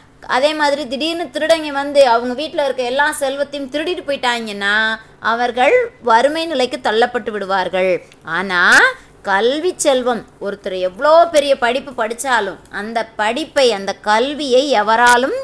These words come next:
களவாட முடியாது, திருடிச் செல்ல முடியாது. அவர் தான் கற்ற கல்வியை மற்றவங்களுக்கு கொடுத்தாலும், சொல்லி கொடுத்தாலும் அல்லது அது மற்றவர்களுக்கு பயன்படுத்தினாலும் அவரிடம் இருக்கக்கூடிய கல்வி செல்வமானது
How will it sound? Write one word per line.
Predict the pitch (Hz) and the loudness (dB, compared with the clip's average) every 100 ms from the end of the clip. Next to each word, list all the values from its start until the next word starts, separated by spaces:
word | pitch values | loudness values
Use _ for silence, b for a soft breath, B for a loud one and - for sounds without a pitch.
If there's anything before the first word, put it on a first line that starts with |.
| - B B | -14 B B
களவாட | 233 220 247 349 381 330 320 | 0 4 6 6 8 6 4
முடியாது, | 294 254 247 226 196 196 | 0 0 2 2 0 -2
திருடிச் | 240 285 311 | -2 -2 -4
செல்ல | 320 311 | -6 -4
முடியாது. | 285 262 269 247 214 208 175 - B | -4 0 2 2 2 0 -2 -4 B
அவர் | - 226 247 240 | -2 0 0 -2
தான் | - 233 277 277 | 0 0 -2 -4
கற்ற | 302 - 339 | -8 -2 -2
கல்வியை | 339 302 285 269 | -2 -4 -4 -6
மற்றவங்களுக்கு | 240 226 269 269 254 247 - | -6 -4 -4 -4 -6 -8 -2
கொடுத்தாலும், | 254 285 - 285 269 233 208 180 | 0 0 0 4 6 4 -2 -10
சொல்லி | - 247 285 | -8 -6 0
கொடுத்தாலும் | 262 233 226 202 214 269 | 0 2 2 0 0 -6
அல்லது | 240 220 | -6 -4
அது | 226 214 214 | -2 -2 -4
மற்றவர்களுக்கு | - 214 247 262 247 226 220 | -8 -8 -4 -2 -2 -2 -2
பயன்படுத்தினாலும் | 226 240 311 311 262 247 220 196 240 | 0 0 0 0 0 -2 -2 -2 -2
அவரிடம் | 302 240 240 262 311 | -2 -2 -2 -4 -6
இருக்கக்கூடிய | 254 247 226 220 214 | -8 -8 -6 -6 -6
கல்வி | 208 208 254 247 | -6 -6 -8 -8
செல்வமானது | 233 208 202 175 165 175 247 | -6 -6 -6 -8 -10 0 0